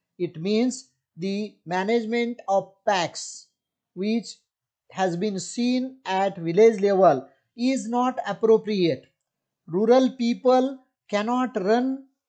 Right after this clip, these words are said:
pax as a multipurpose cooperative society, as a democratic society, as a responsible society, as a, mm, society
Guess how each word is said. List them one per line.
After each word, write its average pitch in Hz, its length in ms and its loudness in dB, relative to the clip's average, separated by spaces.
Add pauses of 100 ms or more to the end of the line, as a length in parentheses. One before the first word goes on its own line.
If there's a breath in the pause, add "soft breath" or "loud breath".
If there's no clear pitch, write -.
(120)
pax - 600 -2 (460)
as 214 600 0 (320)
a 196 120 2
multipurpose 196 720 -2
cooperative 214 500 0
society, 214 680 -8 (320)
as 214 480 2
a 190 100 0
democratic 226 680 0
society, 220 720 -4 (320)
as 208 280 2
a 196 120 4
responsible 220 880 -2
society, 220 720 -4 (320)
as 226 560 2 (280)
a, 190 280 2 (500)
mm, 143 280 -10
society 262 800 2